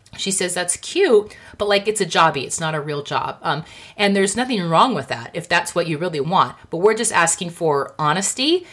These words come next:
and transparency and taking a good hard look in the mirror and asking, "What is it you really wanna do? Do you really just want to do your passion or your hobby and you enjoy that? And that's part of what you do to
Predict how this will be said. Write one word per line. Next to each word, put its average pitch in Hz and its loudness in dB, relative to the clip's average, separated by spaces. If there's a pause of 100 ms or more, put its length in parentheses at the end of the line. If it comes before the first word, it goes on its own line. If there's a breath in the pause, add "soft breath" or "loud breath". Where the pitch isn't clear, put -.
(160 loud breath)
and 175 -6
transparency 196 -2
and 165 -2
taking 196 0
a 170 -4
good 170 2
hard 165 0
look 170 -2
in 170 -2
the 151 -2
mirror 147 0
and 170 -2
asking, 156 0
"What 220 4
is 226 -2
it 185 -6
you 165 -4
really 147 0
wanna 123 -4
do? - -12 (320 loud breath)
Do 180 -4
you 175 2
really 190 6
just 170 -2
want 160 0
to 220 0
do 175 0
your 175 2
passion 160 2
or 208 -2
your 151 -2
hobby 147 2
and 165 0
you 151 -2
enjoy 147 -2
that? 208 2
And 160 -4
that's - -4
part 147 -2
of 139 -2 (300 loud breath)
what 175 -2
you 165 -4
do 151 -2
to 139 -2